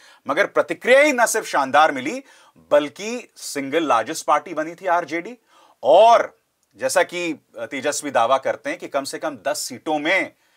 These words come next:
जहां वो जीत गए थे, उनसे जनादेश छीन लिया गया। स्थानीय अधिकारियों के साथ मिलकर। मैं आपसे एक सवाल पूछना चाहता हूं, दो महीने का वक्त अब लोकसभा चुनावों के लिए, और जैसे मैंने कहा, तेजस्वी की सोच इसमें साफ तौर पर दिखाई दे रही है।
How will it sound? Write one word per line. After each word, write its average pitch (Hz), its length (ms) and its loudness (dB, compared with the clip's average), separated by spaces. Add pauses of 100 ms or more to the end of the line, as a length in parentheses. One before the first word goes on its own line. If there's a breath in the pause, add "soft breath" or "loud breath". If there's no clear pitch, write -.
(240)
जहां 135 280 -2
वो 131 120 -6
जीत 214 340 -8
गए 147 220 2
थे, 139 160 -10
उनसे 151 280 -10
जनादेश 123 640 -8
छीन 233 220 -6
लिया 117 240 -6
गया। 73 240 -16 (420)
स्थानीय 143 340 -4
अधिकारियों 117 400 -2
के 95 60 -18
साथ - 220 -10
मिलकर। - 240 -20
मैं 131 80 -10
आपसे 160 200 -12
एक - 60 -16
सवाल 117 220 -2
पूछना 101 280 -16
चाहता 82 260 -12
हूं, 82 80 -16 (420 soft breath)
दो 143 140 -6
महीने 143 260 -6
का 147 120 0
वक्त 151 220 -2
अब 131 80 -2
लोकसभा 143 400 -6
चुनावों 104 360 -8
के 95 140 -20
लिए, 73 200 -20 (360)
और 107 60 -10
जैसे 123 200 -4
मैंने 147 160 -2
कहा, 151 300 4 (280 soft breath)
तेजस्वी 160 500 -4
की 165 240 -18
सोच - 460 -6
इसमें 175 240 -8
साफ 170 260 0
तौर 180 160 4
पर 180 160 0
दिखाई 160 280 -2
दे 147 120 -8
रही 104 140 -12
है। 80 120 -16